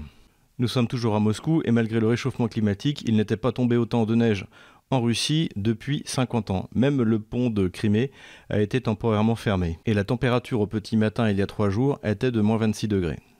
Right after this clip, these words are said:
Avant de démarrer cette vidéo, n'oubliez pas de faire un don sur Patreon, sur Tipeee ou sur PayPal. Et n'oubliez surtout pas de mettre un pouce bleu et de vous abonner à notre chaîne pour ne rien manquer. Pour commencer cette vidéo, je vais répondre à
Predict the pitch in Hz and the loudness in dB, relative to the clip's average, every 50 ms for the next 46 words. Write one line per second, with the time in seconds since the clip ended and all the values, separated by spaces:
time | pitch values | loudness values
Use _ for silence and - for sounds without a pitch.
0 | - _ _ _ - - - - 107 107 113 123 117 120 113 120 120 123 113 - | -20 _ _ _ -20 -16 -4 -2 0 2 2 2 4 4 4 4 2 2 0 0
1 | 135 113 110 113 110 117 123 131 139 147 147 139 120 107 104 110 110 113 98 - | -4 -2 0 0 2 2 4 4 4 4 4 4 2 2 2 2 0 0 2 0
2 | 117 - - - 113 107 113 113 113 120 131 139 147 147 151 143 131 - - - | -4 -4 -2 -2 0 2 2 0 2 0 0 2 2 2 0 -2 -2 -6 -6 -8
3 | 87 - - 104 - - 117 113 120 127 127 120 - - 101 - - - 110 101 | -6 -4 -4 -4 -2 0 2 2 2 2 0 -2 -2 -4 -4 -4 -2 -4 -4 -2
4 | - 117 120 123 123 127 117 - - - 104 - - 107 104 - - 113 120 123 | 0 0 2 2 2 0 -2 -4 -2 -2 -2 0 0 -2 -2 0 0 2 2 2
5 | 131 131 - - - - - - 92 101 95 101 101 107 104 98 - - 117 - | 0 -2 -6 -12 -20 -12 -4 0 0 2 2 4 4 4 2 0 -2 -6 -6 -6
6 | 123 113 - 127 127 120 110 98 92 107 110 120 120 113 95 - 107 110 107 - | -4 -2 0 2 2 2 0 -2 -2 0 2 2 2 2 0 0 0 0 0 -2
7 | - - - 98 98 98 95 95 95 85 - - 135 123 110 113 127 139 147 - | -8 -12 -4 -2 0 2 2 2 0 -2 -2 -2 -2 -2 0 0 0 0 0 0
8 | - _ - 120 123 131 123 107 95 104 113 107 101 104 98 95 123 120 110 101 | -4 _ -2 0 0 0 0 -4 -2 0 0 0 2 0 0 0 2 2 2 2
9 | 101 110 117 120 107 101 107 107 - - 101 90 - 123 117 120 123 - - - | 4 4 2 2 2 2 2 0 0 -2 -4 -2 0 0 0 0 0 -4 -10 -20
10 | - - _ _ _ - 123 113 110 113 104 101 117 117 117 123 113 107 - 95 | -20 -20 _ _ _ -2 0 2 4 4 4 4 4 4 4 4 2 0 -2 -4
11 | 82 80 - _ _ _ _ _ _ _ _ _ _ _ - 120 - - 147 143 | -8 -8 -10 _ _ _ _ _ _ _ _ _ _ _ -20 -18 -8 -6 -4 -2
12 | 143 - - 139 - 147 131 123 131 135 131 139 147 156 151 135 110 117 110 113 | -2 0 -2 0 0 0 0 2 2 2 4 4 4 4 4 4 4 2 2 4
13 | 113 113 117 113 - - 127 131 127 117 107 107 104 104 107 | 4 2 2 0 0 -2 0 0 2 2 2 4 4 2 2